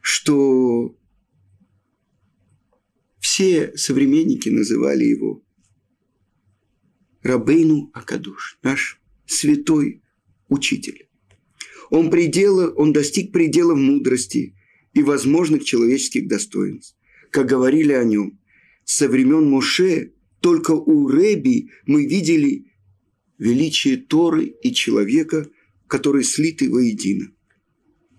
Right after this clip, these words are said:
Речь его была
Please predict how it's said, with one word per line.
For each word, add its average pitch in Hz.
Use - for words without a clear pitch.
Речь 156
его 127
была 120